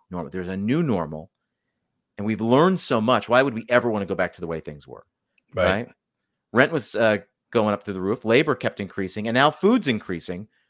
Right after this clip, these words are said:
Speaker 1: You can't go back to <laughs> where you were. The, the numbers don't make sense. Li-, likewise, over the next year, we're gonna, we're gonna see this. When dining out costs twenty, thirty percent more than it did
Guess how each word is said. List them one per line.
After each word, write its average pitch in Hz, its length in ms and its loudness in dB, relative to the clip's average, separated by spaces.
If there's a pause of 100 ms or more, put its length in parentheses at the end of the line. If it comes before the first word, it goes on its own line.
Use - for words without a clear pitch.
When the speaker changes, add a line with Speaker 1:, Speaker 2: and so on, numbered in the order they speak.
(180)
Speaker 1:
You 127 160 -8
can't 180 300 -2
go 160 100 4
back 139 280 0
to 135 100 -2
<laughs> - 0 -
where 123 240 -2
you 127 180 -4
were. 110 520 2 (420)
The, 117 180 -2
the 123 80 0
numbers 117 400 2
don't 104 220 -2
make 92 180 -6
sense. 92 380 -6
Li-, 135 100 -2
likewise, 151 480 2
over 147 140 0
the 143 80 2
next 220 260 -4
year, 185 240 -2
we're 123 160 -4
gonna, 170 260 -2
we're 123 220 -8
gonna 254 140 -6
see 277 240 -10
this. - 340 -12 (560)
When 123 400 0 (440)
dining 135 420 0
out 123 240 -2
costs - 720 -4 (600)
twenty, 131 360 -2
thirty 120 280 -2
percent 117 320 -6
more 120 260 2
than 101 140 -4
it 90 160 -10
did 98 360 -4